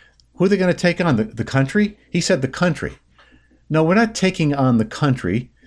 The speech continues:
This is not, this is not why we view the Second Amendment as important. We view the Second Amendment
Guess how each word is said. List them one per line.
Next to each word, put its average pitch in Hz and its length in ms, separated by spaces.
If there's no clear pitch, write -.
This 135 160
is 139 100
not, 127 400
this 143 220
is 135 80
not 127 180
why 110 200
we 110 120
view 110 160
the 104 100
Second 107 360
Amendment 87 300
as 80 120
important. 82 540
We 127 80
view 185 160
the 170 80
Second 160 380
Amendment 135 420